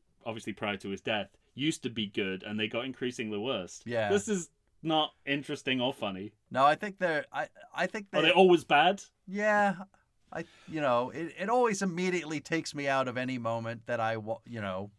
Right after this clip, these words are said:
Speaker 2: am trying to be in.
Speaker 1: It's really good in the Lego Spider-Man.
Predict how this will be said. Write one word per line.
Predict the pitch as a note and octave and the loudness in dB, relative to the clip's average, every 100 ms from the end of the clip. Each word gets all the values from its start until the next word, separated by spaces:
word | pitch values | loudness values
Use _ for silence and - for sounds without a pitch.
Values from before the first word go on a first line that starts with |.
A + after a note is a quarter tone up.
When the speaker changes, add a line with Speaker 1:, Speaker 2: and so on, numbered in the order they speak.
| _ - | _ -14
Speaker 2:
am | A2 | -12
trying | - A#2 A#2 A#2 | -6 -4 -4 -8
to | - A2 | -10 -10
be | A2 A2+ | -8 -4
in. | G2 | -4
Speaker 1:
It's | D3 - | -4 0
really | D#3+ A#3 D#3+ | 4 6 4
good | C3+ C#3+ | 0 0
in | C3 | 0
the | A#2 | 0
Lego | G#2+ D3+ F#3+ A#2 | 0 0 0 -4
Spider-Man. | - G2 F2 D#2+ E2 A2+ | -4 -6 -6 -10 -14 -16